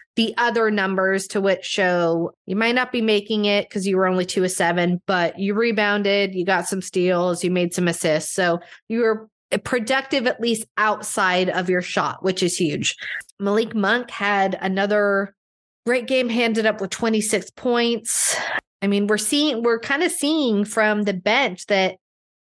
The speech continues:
there's one guy get, that gets hot, but there's also other guys contributing. Uh, Trey Lyles in his twenty minutes, he had fourteen points. Uh, Chimezie Metu in his fourteen minutes, he had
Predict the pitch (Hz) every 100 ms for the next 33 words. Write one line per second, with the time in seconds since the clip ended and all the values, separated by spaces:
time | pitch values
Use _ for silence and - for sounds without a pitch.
0 | - 214 214 202 247 269 262 269 277 240
1 | - 208 214 233 233 - 233 285 - 196
2 | 220 226 214 226 247 - 240 220 220 220
3 | 214 214 226 214 269 233 175 151 160 185
4 | 185 180 - 233 247 269 214 165 175 -
5 | - - 196 208 247 - 214 202 190 180
6 | - 214 185 - 196 185 - 180 170 175
7 | 143 104 - - - - - _ - 202
8 | 185 185 - 240 226 247 247 262 - 202
9 | 151 - _ _ _ _ - 214 214 294
10 | 302 - 226 220 233 214 196 190 190 -
11 | - - _ _ 226 - 320 240 196